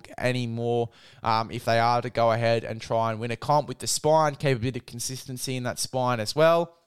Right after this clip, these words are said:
Uh, so Matt Moylan, Nicho Hynes in the halves. We don't have to worry th-,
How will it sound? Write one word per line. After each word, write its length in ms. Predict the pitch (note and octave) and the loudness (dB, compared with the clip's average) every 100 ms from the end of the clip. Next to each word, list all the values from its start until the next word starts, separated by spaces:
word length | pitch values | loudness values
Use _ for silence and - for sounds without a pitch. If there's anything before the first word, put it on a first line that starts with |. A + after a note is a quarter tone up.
| _ _ _ _ _ _ - | _ _ _ _ _ _ -2
Uh, 160 | C3+ C3+ | 2 2
so 140 | D3+ | 2
Matt 180 | E3 D#3 | 2 4
Moylan, 380 | D#3+ E3+ E3+ F3 - - - | 4 4 4 0 -8 -20 -4
Nicho 260 | F3 F3 | 2 4
Hynes 340 | C#3+ D3+ D#3 D3+ | 4 4 4 2
in 40 | |
the 80 | C#3+ | 0
halves. 320 | C3+ D3 D3 | 2 4 2
We 80 | C3 | 0
don't 80 | D3+ | -2
have 120 | C#3+ | -2
to 100 | C#3 | 0
worry 260 | B2+ C3+ C3 | 2 2 0
th-, 140 | - | -4